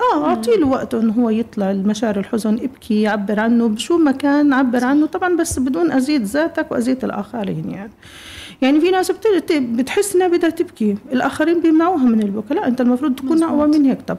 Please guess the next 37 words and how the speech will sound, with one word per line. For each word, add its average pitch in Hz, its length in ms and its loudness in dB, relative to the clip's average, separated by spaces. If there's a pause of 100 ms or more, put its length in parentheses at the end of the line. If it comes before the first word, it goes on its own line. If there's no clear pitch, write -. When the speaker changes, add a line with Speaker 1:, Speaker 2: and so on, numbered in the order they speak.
(100)
Speaker 1:
هو 339 100 2
هلا 370 340 -2
ضعيف، 302 380 -2 (840)
يعني 240 220 2
إنسان 359 320 2
ساخن، 254 520 0
هلا 320 220 2
نقول 359 220 2
له: 370 80 2
"لا، 381 140 0
أنت 359 140 0
مش 349 140 0
ساخن". 359 480 -2 (760)
إنسان 330 360 2
Speaker 2:
صح. 359 80 0
Speaker 1:
عنده 339 220 2
برد، 269 280 0
نقول 320 180 2
له: 349 80 2
"لا، 370 140 0
أنت 330 140 0
مش 311 200 -2
عندك 311 320 0
برد". 285 300 0
لا، - 260 -4
خلص - 400 -2
هو 415 180 2
هلا 415 680 -2 (280)
شاعر 494 420 0
بال-، 302 180 2
شاعر 381 380 0
بالحزن، 254 580 2
شاعر 392 280 2
إنه 359 120 -2
بده 285 200 0
يبكي، 269 320 -2
يبكي، 202 300 -4